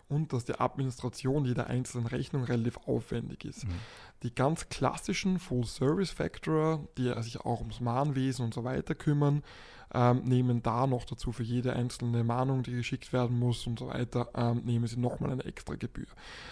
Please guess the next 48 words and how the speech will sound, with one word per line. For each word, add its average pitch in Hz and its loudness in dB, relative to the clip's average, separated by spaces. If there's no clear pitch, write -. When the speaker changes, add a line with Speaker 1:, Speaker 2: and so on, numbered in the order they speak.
Speaker 1:
Deswegen 135 4
gibt - -2
es 123 0
Factoring, 170 4
äh, 147 2
Kunden 165 4
da 151 4
draußen, 139 4
die 127 -2
glauben, 131 2
sie 123 0
zahlen 123 4
sieben 135 0
Prozent - -2
Zinsen, 151 6
was 117 -2
viel 139 -2
ist, 127 2
aber - -6
eigentlich 120 -4
eh 151 6
noch 196 4
geht. 156 4
Und 127 2
wenn 135 6
man 135 4
dann 131 4
aber 131 4
alle 160 6
Gebühren 143 4
zusammenrechnet 156 6
und 143 4
über 131 6
den 123 4
durchschnittlichen 139 2
Kreditbetrag 135 0
legt, 131 0
kommen 127 2
die 120 0
teilweise 120 2
auf 110 0
zwanzig, 123 -4
fünfundzwanzig, 123 0
dreißig - -4
Prozent 104 -2
per 117 2
Speaker 2:
Mhm, 104 -6
Speaker 1:
annum. 110 2